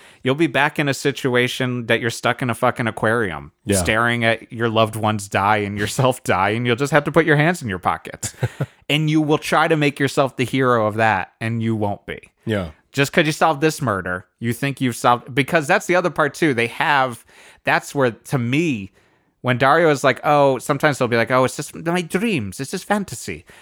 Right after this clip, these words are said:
Speaker 1: That the dream of this is actually, "I did find my worth.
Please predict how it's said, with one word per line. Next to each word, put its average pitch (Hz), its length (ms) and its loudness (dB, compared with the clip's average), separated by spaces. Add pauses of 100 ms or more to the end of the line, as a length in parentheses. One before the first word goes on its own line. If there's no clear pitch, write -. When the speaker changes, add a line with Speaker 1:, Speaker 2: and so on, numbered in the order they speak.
(300)
Speaker 1:
That 123 240 0
the 127 100 2
dream 120 880 -2 (160)
of 110 240 0
this 104 360 -2
is 107 260 -2
actually, 95 800 -4 (640)
"I 101 160 -4 (140)
did 208 260 2
find 110 360 0
my 95 140 -2
worth. 85 560 -10